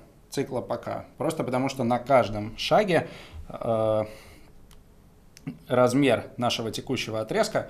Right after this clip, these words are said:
уменьшается, уменьшается вдвое.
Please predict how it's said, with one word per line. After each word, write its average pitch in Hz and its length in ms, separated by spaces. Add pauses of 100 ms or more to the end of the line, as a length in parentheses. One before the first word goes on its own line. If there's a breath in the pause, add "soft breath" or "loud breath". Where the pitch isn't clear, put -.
(280 loud breath)
уменьшается, 117 880 (1200 loud breath)
уменьшается 156 540
вдвое. 117 500